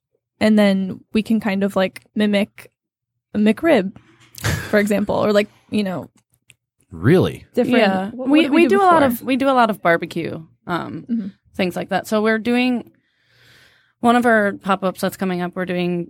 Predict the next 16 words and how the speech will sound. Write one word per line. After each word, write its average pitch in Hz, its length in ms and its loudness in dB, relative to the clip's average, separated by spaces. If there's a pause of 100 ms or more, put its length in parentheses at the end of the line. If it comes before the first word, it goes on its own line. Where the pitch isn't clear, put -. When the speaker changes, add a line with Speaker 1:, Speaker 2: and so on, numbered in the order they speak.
Speaker 3:
vegan 185 280 2
barbecue 185 480 0 (260)
Speaker 2:
Uh-huh. 98 160 2
Speaker 3:
at 147 140 2
Slows. 190 580 0
Speaker 2:
Okay. 110 220 2 (160)
Speaker 3:
Um, 175 540 0 (840)
so 196 360 2
we're 196 140 -2
gonna 202 140 0
be 185 80 -2
using 175 320 2
that 151 280 -2
and 170 200 -6
one 156 140 -8
as, 165 360 -4